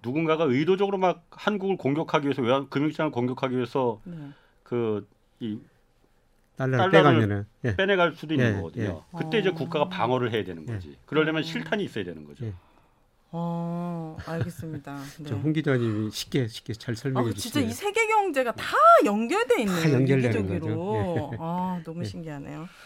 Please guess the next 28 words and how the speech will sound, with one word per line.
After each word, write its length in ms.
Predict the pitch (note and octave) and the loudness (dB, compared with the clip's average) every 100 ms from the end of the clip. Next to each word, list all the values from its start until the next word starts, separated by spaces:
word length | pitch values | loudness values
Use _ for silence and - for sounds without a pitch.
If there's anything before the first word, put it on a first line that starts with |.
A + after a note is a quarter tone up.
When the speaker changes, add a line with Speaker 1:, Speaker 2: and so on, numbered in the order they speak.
| - - - | -20 -12 0
Speaker 1:
자, 140 | C#3 | 0
그러면은 460 | - D#3+ D#3 C#3+ A#2+ | 4 4 6 4 4
그 400 | C#3 C3 A2+ F2+ - | 6 6 4 0 -8
미국 520 | A2 B2 F3 A#3+ - | -4 0 0 -2 -4
주식시장은 920 | D3+ G3 - - D#3+ B2+ A2 A#2 F#2 | -6 -6 -2 6 6 6 2 0 -2
사실 500 | A2+ D#3 E3+ D3+ A2+ G2+ _ _ _ _ _ _ | -4 0 2 2 2 -4 _ _ _ _ _ _
한국 480 | - A#3 B3 A#3+ E3+ | -4 -2 -2 -2 4
막 260 | D#3+ D3 - - _ - | 4 4 -6 -20 _ -20
중국 360 | - D3+ E3+ C#3 | -2 0 2 2
아시아 320 | G#2+ - E3+ | 2 2 2
시-, 160 | - - _ - - | 0 -10 _ -20 -2
그 220 | C#3 C3 _ _ - _ _ _ - | 0 0 _ _ -20 _ _ _ -8
주식시장 440 | C#3 D#3 - D3+ | -8 -4 2 2
막 160 | C#3 - | 2 2
떨어질 340 | G3 F#3+ D#3+ | 2 2 0
때도 240 | C#3+ B2 | 0 0
미국은 560 | A2 B2 D3 E3 D#3+ D3+ _ _ _ _ _ _ | 0 -2 0 0 0 -2 _ _ _ _ _ _
괜-, 160 | - A2+ | -8 -8
좋았단 380 | - C3+ C#3 C#3+ | 0 2 4 6
말이에요. 260 | B2 A2+ G#2 | 6 4 2
미국 240 | C#3 D3+ | 0 2
혼자 220 | A#3+ A#3 | 4 6
좋았단 320 | F#3 D#3 - B2 | 6 6 6 4
말이에요. 400 | G#2+ F2+ E2+ A#2 | 4 2 -4 -6
Speaker 2:
음. 360 | E3+ E3 E3 D#3 | -10 -14 -6 0
Speaker 1:
요즘 280 | B2+ F#3+ A#3 | 2 2 0
분위기는 340 | C#3+ D3+ A3+ | 0 0 0
어떻습니까? 680 | E3 - G2 F#2+ D#2+ - | -2 -4 -8 -8 -10 -10